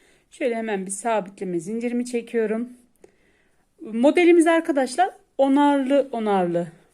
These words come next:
Bu şekilde onarlı onarlı olacak şekilde olacak. Hani, e, iki fazla, üç fazla çekeyim değil arkadaşlar. On, on, on diye gidiyor modelimiz. Ona göre kaç paket yapmak istiyorsanız ona göre zincir çekin arkadaşlar.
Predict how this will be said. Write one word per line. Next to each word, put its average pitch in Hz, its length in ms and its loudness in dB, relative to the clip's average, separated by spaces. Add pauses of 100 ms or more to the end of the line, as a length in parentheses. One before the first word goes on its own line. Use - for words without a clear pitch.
(300)
Bu 294 100 -6
şekilde 202 440 -6
onarlı 254 540 2
onarlı 202 500 -4
olacak 247 340 0
şekilde 196 400 -8
olacak. 185 380 -6
Hani, 202 260 -4 (640)
e, 214 420 -4
iki 254 260 -8
fazla, 233 400 0
üç 233 120 -8
fazla 226 360 -4
çekeyim 247 560 -8
değil 226 300 0
arkadaşlar. 180 680 -10
On, 240 420 6
on, 277 300 -4
on 254 300 -2
diye 185 160 -2
gidiyor 170 360 -8
modelimiz. 190 600 -6 (380)
Ona 339 180 6
göre 214 280 -2
kaç 349 300 -4
paket 196 360 -6
yapmak 214 340 -8
istiyorsanız 294 600 -6
ona 269 200 0
göre 220 280 -4
zincir 247 380 0
çekin 202 260 -8
arkadaşlar. 180 640 -8